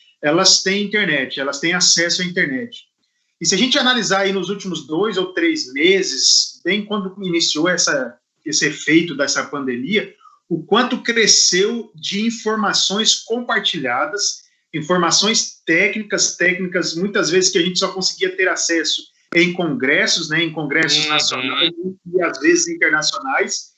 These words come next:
Speaker 1: e essas informações estão sendo disseminadas muitas vezes gratuitamente, com poder de interação dos, de quem tá acompanhando essas informações, né, e,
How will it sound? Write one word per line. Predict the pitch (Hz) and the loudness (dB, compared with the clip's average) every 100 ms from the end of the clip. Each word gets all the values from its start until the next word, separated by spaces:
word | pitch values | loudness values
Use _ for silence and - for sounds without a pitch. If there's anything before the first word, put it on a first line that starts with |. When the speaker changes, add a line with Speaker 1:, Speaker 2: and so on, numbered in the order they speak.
| _ _ | _ _
Speaker 1:
e | 156 175 | 2 4
essas | 190 190 | 4 4
informações | 202 - 208 202 - 202 202 | 2 2 2 2 2 0 0
estão | 190 214 | 0 0
sendo | 196 208 196 156 | 2 0 -2 -4
disseminadas | 277 294 285 254 220 147 139 165 196 196 - - _ _ - | 0 2 2 0 -2 0 0 0 -2 -2 -4 -6 _ _ -2
muitas | 180 269 320 - 285 233 - | 2 2 0 -2 0 2 2
vezes | 165 180 - - | 2 4 2 0
gratuitamente, | 135 156 208 262 - 247 240 - 214 143 135 175 180 - - - 233 226 _ _ _ | -2 -2 0 -2 -4 -4 -4 -2 -2 -2 -4 -4 -6 -8 -6 -4 -4 -8 _ _ _
com | - 220 233 180 - _ _ | -2 2 2 -2 -12 _ _
poder | 233 233 214 185 233 294 | 0 2 4 4 4 4
de | 240 | 2
interação | 240 233 214 165 - 175 190 | 2 0 0 0 2 0 0
dos, | 170 - - - | -2 -2 -2 -6
de | 165 | -6
quem | 185 190 | -4 -2
tá | 185 | -2
acompanhando | 185 190 180 160 143 185 | -2 -4 -4 -2 0 0
essas | 190 175 156 | 0 0 -2
informações, | 156 156 143 135 - 185 190 | -6 -4 -2 -4 -2 -2 0
né, | 196 | 2
e, | 190 180 | 0 -4